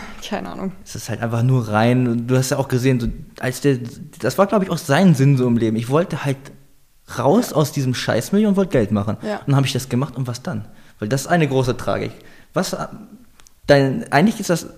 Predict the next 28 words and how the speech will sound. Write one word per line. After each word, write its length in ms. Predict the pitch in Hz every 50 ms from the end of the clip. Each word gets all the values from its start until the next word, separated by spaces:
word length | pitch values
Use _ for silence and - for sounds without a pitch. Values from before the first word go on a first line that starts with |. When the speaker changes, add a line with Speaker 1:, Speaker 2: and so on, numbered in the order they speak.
| - - -
Speaker 2:
sehr 420 | 139 135 131 147 151 156 156 -
eigenartig, 460 | - 110 135 143 123 110 113 127 135 -
dass 160 | 139 131 135
du 80 | - 139
diese 340 | 127 127 123 123 120 95 90
Ambivalenz 480 | 123 131 135 120 120 120 135 143 - 143
hast 140 | 131 -
zwischen, 360 | - 127 127 - 135 131 127 - - - - - - _ _ _ _ _ _ _ _ _ - - -
was 240 | 127 143 160 - -
passiert, 340 | - 202 - - 180 165 147
wenn 100 | 147 147
ich 60 | 135
meinen 160 | 135 127 120
Sinn 160 | 120 127 139
im 80 | 131 123
Leben 200 | 117 113 110 113
nicht 160 | 113 120 117
erreiche? 420 | 151 131 135 135 156 190 - - 285 247
Speaker 1:
Ja. 220 | 233 233 240 214 - - - - - -
Speaker 2:
Oder 420 | - 226 208 196 - 110 117 123 - - - - - -
je, 140 | - 120 110 - -
je 80 | 127 120
nachdem, 280 | 113 110 110 - 127 - - -
ob 160 | 135 110 -
mein 180 | 117 113 113
Sinn 140 | 110 117 110
überreichbar 640 | 110 107 104 98 110 65 92 113 - - 104 95 110
ist. 240 | 131 190 - -